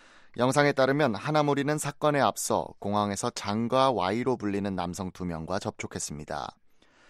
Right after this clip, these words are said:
장과 Y는 이후 김정남 씨를 암살한 혐의를 받고 있는 인도네시아인 시티 아이샤와 베트남 국적자 도안티 흐엉과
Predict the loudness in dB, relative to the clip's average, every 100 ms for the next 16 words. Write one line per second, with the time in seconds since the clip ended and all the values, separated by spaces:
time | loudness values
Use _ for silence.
0 | -20 _ -10 -2 0 4 4 6 6 4
1 | 0 -2 -8 -12 -8 -6 -4 0 2 2
2 | 2 0 0 2 4 4 2 2 2 0
3 | 0 0 -2 -4 -4 -4 -2 -4 -6 _
4 | _ -20 -8 -2 2 2 0 -2 -2 -2
5 | -4 -6 -8 -4 -2 -2 -2 -4 -2 -4
6 | -8 _ _ -12 -8 -2 0 -2 -6 -6
7 | -4 -2 -2 2 2 2 -2 -8 -2 0
8 | 0 -2 -4